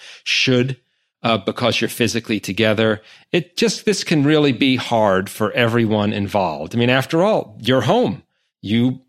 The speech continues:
probably want to be taking advantage of this time to spend more time with your family. Your kids may be asking for more time to be with you and share time with you in ways that you couldn't before.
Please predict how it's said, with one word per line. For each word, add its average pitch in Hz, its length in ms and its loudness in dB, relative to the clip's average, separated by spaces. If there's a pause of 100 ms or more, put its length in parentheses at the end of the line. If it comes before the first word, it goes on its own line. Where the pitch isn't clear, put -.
probably 143 360 4
want 269 280 4
to 269 60 4
be 117 320 2
taking 113 380 2
advantage 107 420 2
of 107 80 2
this 98 180 -2
time 98 340 -2
to 107 80 -4
spend 104 300 -4
more 101 160 0
time 98 320 -4
with 90 120 -4
your 90 80 -8
family. 90 480 -2
Your 110 160 0
kids 160 400 0
may 120 200 4
be 117 480 0 (280)
asking 127 580 2
for 110 260 0
more 107 320 0
time 107 420 0
to 110 100 -4
be 101 200 -2
with 117 300 2
you 101 360 2
and 92 300 -2 (500)
share 143 380 2
time 117 380 2
with 127 180 2
you 117 180 2
in 107 100 2
ways 110 200 2
that 117 160 -2
you 110 80 -2
couldn't 131 480 0
before. 107 600 -2